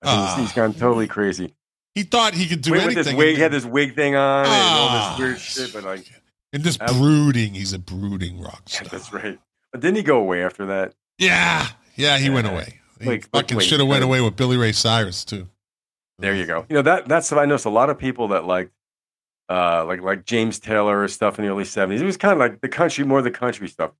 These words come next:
Speaker 1: They gravitated, gravitated toward a lot of, like, today's country stuff.
Speaker 2: Yeah.
Speaker 1: The, the newer, like, it was just, you know, it was, it was kinda countries, but it was rock, but it's just, like you said, it's just,
Speaker 2: It's
Speaker 1: it's just
Speaker 2: country
Speaker 1: pop
Speaker 2: pop.
Speaker 1: songs
Speaker 2: It's
Speaker 1: with,
Speaker 2: pop
Speaker 1: with, with twangy
Speaker 2: music.
Speaker 1: guitar. It's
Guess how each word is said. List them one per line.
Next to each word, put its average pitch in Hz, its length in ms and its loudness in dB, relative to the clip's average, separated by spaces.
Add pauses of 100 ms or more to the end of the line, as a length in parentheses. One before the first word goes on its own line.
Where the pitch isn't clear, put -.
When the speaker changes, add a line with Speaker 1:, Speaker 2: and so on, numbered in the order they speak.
(260)
Speaker 1:
They 185 140 2
gravitated, 131 720 2 (100)
gravitated 107 520 2
toward 90 140 -4
a - 40 -2
lot 82 60 4
of, 85 60 -2
like, 82 160 -4 (220)
today's 85 240 -8
country 78 400 -14
stuff. - 140 -20 (240)
Speaker 2:
Yeah. 123 280 2
Speaker 1:
The, 107 120 -2
the 110 160 -2
newer, 107 180 4
like, 104 140 4
it 123 80 2
was 113 120 2
just, 123 160 -6
you 165 60 2
know, 135 60 6
it 120 40 4
was, 113 120 -4 (240)
it 180 60 2
was 165 100 2
kinda 190 240 2
countries, 151 400 2
but 127 100 2
it 117 40 4
was 101 120 0
rock, 104 300 4
but 104 100 -2
it's 123 160 -2
just, 107 220 -8
like 85 160 -8
you 95 80 -6
said, - 200 -8
it's 95 140 -8
just, 101 220 -8 (220)
Speaker 2:
It's - 100 -4
Speaker 1:
it's 147 80 -2
just 165 140 2
Speaker 2:
country 120 120 -6
Speaker 1:
pop 113 180 4
Speaker 2:
pop. 110 200 2
Speaker 1:
songs 101 160 -2
Speaker 2:
It's 95 120 -2
Speaker 1:
with, - 100 -10
Speaker 2:
pop 131 220 4
Speaker 1:
with, 110 100 -2
with 110 80 2
twangy 117 200 4
Speaker 2:
music. 101 200 0
Speaker 1:
guitar. 95 280 2
It's - 180 -8